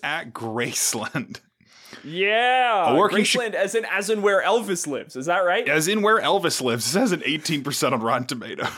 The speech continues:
Speaker 2: Oh, no.
Speaker 1: But a five out of
Speaker 2: No.
Speaker 1: five on Walmart dot com.
Speaker 2: Hell yeah. And you know what? I take all of my movie review advice from Walmart.
Speaker 1: A working Chicago mom brings her kids with, brings her kids with her on a business trip. She only has one kid.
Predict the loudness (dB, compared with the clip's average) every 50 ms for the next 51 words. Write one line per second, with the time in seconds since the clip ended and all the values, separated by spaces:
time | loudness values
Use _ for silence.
0 | -14 -18 -18 -18 -16 -8 -4 0 4 6 6 6 6 6 4 0 -2 0 0 0
1 | 2 2 2 4 4 4 4 4 4 4 2 -2 -4 -4 0 2 2 4 4 4
2 | 4 2 2 2 4 4 4 4 4 2 2 0 0 0 0 0 2 2 2 -2
3 | -2 -2 -2 -2 -2 -2 -2 -4 -2 0 2 4 4 4 4 2 2 0 -4 -8
4 | _ _ _ _ _ _ _ _ -16 -10 -4 -2 0 2 2 2 2 2 2 2
5 | 2 2 0 -2 -4 -4 -6 -6 -4 -2 -2 0 0 0 0 0 0 -2 -2 -2
6 | -4 -4 -2 -2 0 0 0 0 -2 -4 -4 -4 -4 -4 -2 -4 -4 -4 -2 -4
7 | -2 -2 -4 -4 -2 -2 -2 -2 -2 -2 -2 0 0 2 2 0 -2 -6 -12 -14
8 | -16 -14 -6 -4 -2 -2 -2 -2 0 0 0 0 -2 -4 -8 -8 -10 -10 _ -2
9 | 0 2 4 2 2 2 -2 -2 0 -2 -2 -2 0 0 0 2 2 2 2 0
10 | 0 0 2 2 2 2 0 -2 -4 -6 -4 -2 -2 -2 0 -2 -2 -2 -4 -4
11 | -2 0 0 0 0 -2 -4 -4 -4 -8 -14 -12 -6 -2 0 2 2 2 0 -4
12 | -4 -2 -2 -2 -2 -2 -6 -4 -2 0 2 2 2 2 0 2 2 2 2 2
13 | -2 -6 -4 -2 -4 -4 -2 -4 -4 -2 -2 -2 -2 -2 -4 -4 -6 -4 -4 -2
14 | -2 -4